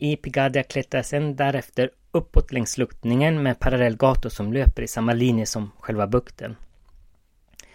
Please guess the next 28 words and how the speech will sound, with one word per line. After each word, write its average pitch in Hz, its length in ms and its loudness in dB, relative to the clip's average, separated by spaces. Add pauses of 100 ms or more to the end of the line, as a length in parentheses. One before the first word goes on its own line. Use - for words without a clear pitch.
(680)
En 180 100 4
annan 190 260 4
anledning 143 360 4
till 135 160 0
att 127 120 2
jag 131 60 4
valde 123 320 4
Pegadia 135 680 0
är 117 220 0
att 110 200 -4
det 123 100 -4
finns 147 320 -4
en 117 100 -2
ganska 110 240 -2
lång 139 360 2
och - 160 -6
stor 110 360 -4
strand 151 640 -2
här. 110 240 -4
Kanske 190 320 -4
inte 185 160 -4
den 190 160 -4
bästa - 380 -4
på - 160 -6
ön, 107 180 -6
men 135 160 -2
den 160 300 -2
är 156 420 -4